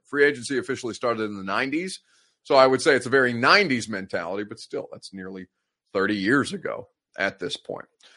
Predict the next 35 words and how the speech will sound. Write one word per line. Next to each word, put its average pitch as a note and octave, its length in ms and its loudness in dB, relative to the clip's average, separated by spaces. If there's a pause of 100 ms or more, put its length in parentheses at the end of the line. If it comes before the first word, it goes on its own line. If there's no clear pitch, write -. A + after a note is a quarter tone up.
(100)
Let's - 160 0
talk G#3+ 180 12
about G3 220 8
memorable F3+ 540 4
combine D#3 640 4
moments, B2+ 580 4
because B2+ 460 2
there C3 140 2
are A#2+ 100 4
a A#2 40 2
couple B2+ 480 2
that G2 240 -6
will G#2 180 -8
make A2+ 280 -2
you G#2+ 140 -10
laugh G#2+ 280 0
out G2 200 -2
loud. E2+ 180 -6
There's A2 160 -6
always C#3 340 4
one G#2 500 0 (400)
that A2 160 -10
gets B2 360 2 (240)
the A2+ 120 -8
people's A#2 600 -4
attention G#2+ 580 -6
coming A#2+ 320 -2
out G#2 280 -2 (260)
of A2 100 -6
that A2+ 220 2
week A#2 200 -6
in A2+ 80 -4
Indianapolis. G#2 800 -4
The - 100 -20
question - 520 4